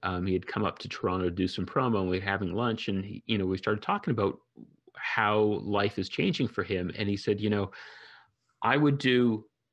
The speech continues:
ten things the best that I possibly could. And then I got a record company, and that meant I could do ten things,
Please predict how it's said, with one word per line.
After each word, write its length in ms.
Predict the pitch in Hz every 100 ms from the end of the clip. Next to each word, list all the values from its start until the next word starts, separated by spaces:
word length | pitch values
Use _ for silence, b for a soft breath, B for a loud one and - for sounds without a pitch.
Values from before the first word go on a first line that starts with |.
| _ _ _ -
ten 340 | - 123 117
things 640 | 110 104 82 53 - - - _ _ _ _ _ _ _ _ _ _ _ -
the 80 | 95
best 340 | 113 107 - -
that 100 | 104
I 60 | 95
possibly 500 | - 92 - 90 87
could. 340 | 98 78 - - b b b b
And 160 | 104 101
then 220 | 110 131
I 100 | 113
got 220 | 104 110
a 40 | 101
record 360 | 98 135 113
company, 520 | - 76 - 78 90 - _ _ -
and 140 | 101
that 200 | 117 -
meant 280 | 107 101 - _ _ _ _ _ -
I 120 | 107
could 180 | 139 -
do 120 | 113
ten 260 | 104 - 101
things, 360 | - 98 95